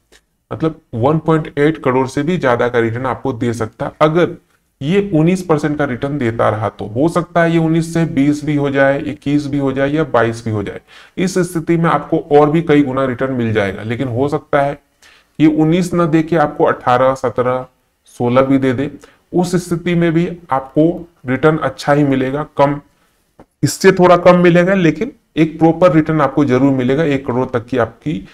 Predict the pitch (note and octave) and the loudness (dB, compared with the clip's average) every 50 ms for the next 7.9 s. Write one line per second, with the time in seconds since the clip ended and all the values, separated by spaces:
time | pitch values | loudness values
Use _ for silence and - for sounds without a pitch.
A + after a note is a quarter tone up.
0 | _ _ - C3 B2 A#2 A#2 A#2 A2+ A#2+ A#2+ A#2+ A#2+ B2 C#3+ D#3+ - F3 E3+ E3 | _ _ -6 -4 -4 0 0 0 0 0 0 -2 -2 -2 -4 -2 0 0 2 4
1 | D#3+ E3+ E3 C#3+ A2+ - - - - - - - _ - - _ _ _ _ _ | 6 6 6 6 4 2 0 -2 -8 -12 -16 -20 _ -20 -20 _ _ _ _ _
2 | _ - C#3+ C#3+ C#3+ E3+ E3+ E3 E3 D#3+ D#3 D3 D#3+ E3+ D#3 C3 A#2 A#2 B2+ C3+ | _ 0 0 2 2 0 0 2 2 2 2 4 2 2 2 2 2 2 2 4
3 | C3+ D3 D3 D3 - D3+ D3+ D3+ D#3 D#3 - - D3+ - E3+ F3 - - B2+ C#3+ | 4 2 0 2 2 2 2 2 0 0 -2 -2 -2 -2 -2 -2 -2 -2 -4 -4
4 | D3 D3 C#3+ - - C#3+ B2+ A#2+ A#2 - D3+ D3 C3 A#2 A#2+ A#2+ A#2+ D#3+ D#3+ - | -2 -2 -4 -2 -2 -2 0 0 0 -2 -2 0 0 0 0 -2 -2 -4 -4 -4
5 | _ _ _ _ _ _ - A#2 B2 C3+ C#3 A#2 G2+ G2+ F#2+ F#2 E2 - E2+ - | _ _ _ _ _ _ -6 -2 2 4 6 6 4 4 0 -2 -4 -6 -10 -16
6 | - _ _ _ _ _ D#3+ E3+ D#3+ D#3 E3+ E3 E3 F3 E3+ F3 F3 F3 F3 F3 | -20 _ _ _ _ _ -2 0 2 2 2 2 2 -2 0 0 0 2 2 2
7 | - C#3 C3 C3 C3+ C#3+ D3 D3+ D3+ D#3 D3 C#3+ - D3 C#3+ D3 D#3 F3 | 0 -2 0 2 4 6 6 6 6 4 2 2 2 0 0 0 0 -2